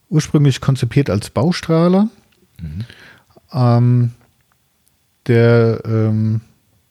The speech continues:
Speaker 1: Strahler hat viertausend Lumen.
Speaker 2: Viertausend, okay.
Speaker 1: Viertausend Lumen und hat, ähm, eine andere Technologie, und zwar eine S M D, S-M-D-Technologie, also Surface Mounted Device. Das sind hundertdreiundzwanzig Einzel-L E Ds, die auf einer Fläche von, was ist es denn?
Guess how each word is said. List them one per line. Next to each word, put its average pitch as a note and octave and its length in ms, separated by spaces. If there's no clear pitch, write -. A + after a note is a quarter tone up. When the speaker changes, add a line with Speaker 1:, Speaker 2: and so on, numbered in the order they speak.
Speaker 1:
Strahler C#3 440
hat B2+ 120
viertausend A2 600
Lumen. G3+ 280
Speaker 2:
Viertausend, G#2 440
okay. E2 160
Speaker 1:
Viertausend G#2+ 520
Lumen D#3+ 260
und A#2 160
hat, C3 340
ähm, A#2 560
eine A#2 120
andere C3 260
Technologie, A2+ 600
und D3 120
zwar A2+ 200
eine A2 200
S C3 160
M C#3 160
D, B2 240
S-M-D-Technologie, D3 1400
also A2 160
Surface B2+ 520
Mounted A#2 320
Device. A#2+ 400
Das - 160
sind B2+ 240
hundertdreiundzwanzig B2+ 1000
Einzel-L C3 460
E C3+ 80
Ds, C3 280
die G#2+ 140
auf A#2 260
einer A2+ 400
Fläche B2+ 420
von, B2 440
was A#2+ 160
ist C3+ 160
es A#2 100
denn? G#2 240